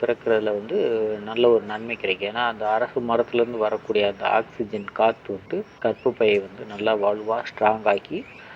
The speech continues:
ஆ, பண்ணும். அதனால வந்து அது பண்ணுங்க அப்படின்னு சொல்லி முன்ன காலத்துல இருந்தும் சொல்லியிருக்காங்க பெரியவங்க. இப்ப யாரும் அதெல்லாம் பண்றதில்ல. ஏன்னா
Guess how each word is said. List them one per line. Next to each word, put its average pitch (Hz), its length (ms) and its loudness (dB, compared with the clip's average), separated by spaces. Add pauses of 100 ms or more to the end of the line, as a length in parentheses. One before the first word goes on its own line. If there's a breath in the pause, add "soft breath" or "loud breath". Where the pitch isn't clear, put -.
(320 loud breath)
ஆ, 113 60 -2 (840)
பண்ணும். 110 280 2 (120)
அதனால 117 560 0
வந்து 113 320 -4
அது 117 180 0
பண்ணுங்க 113 360 0
அப்படின்னு 101 280 -6
சொல்லி 110 160 0
முன்ன 110 420 -8
காலத்துல 107 340 2
இருந்தும் 104 320 -10
சொல்லியிருக்காங்க 113 540 0 (100)
பெரியவங்க. 107 500 0
இப்ப 123 300 -6
யாரும் 120 340 6
அதெல்லாம் 107 380 -8
பண்றதில்ல. 104 480 -4 (720 loud breath)
ஏன்னா 131 280 -2